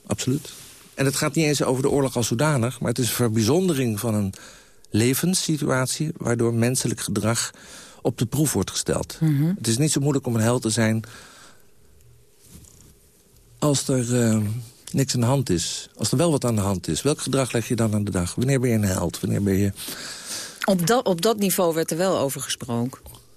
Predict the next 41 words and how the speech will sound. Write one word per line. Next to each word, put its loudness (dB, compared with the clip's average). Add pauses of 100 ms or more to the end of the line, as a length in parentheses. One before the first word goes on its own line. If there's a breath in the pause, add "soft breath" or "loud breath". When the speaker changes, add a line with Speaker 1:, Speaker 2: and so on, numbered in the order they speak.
(840)
Speaker 1:
Ja, -6
in -4
abstracto. -2 (160)
Speaker 2:
Hm. 2 (760)
Speaker 1:
Niet 2
op -2
het -2
emotionele 2
vlak. -8 (100)
Dus -4
er 2
werden 2
boeken 0
gelezen. 2
Er -2
werden 0
Speaker 2:
En 4
daarna 2
Speaker 1:
eh, 4
Speaker 2:
ben 4
je 4
met 2
je 0
moeder 2
wel 2
op -2
dat -2
emotionele 0
vlak -4
daarover 0
gaan 0
praten? -2
Of, -4
of -4
hij 2
met 2
haar 0
daarover -2
gesproken -4
had, -6
bijvoorbeeld? -4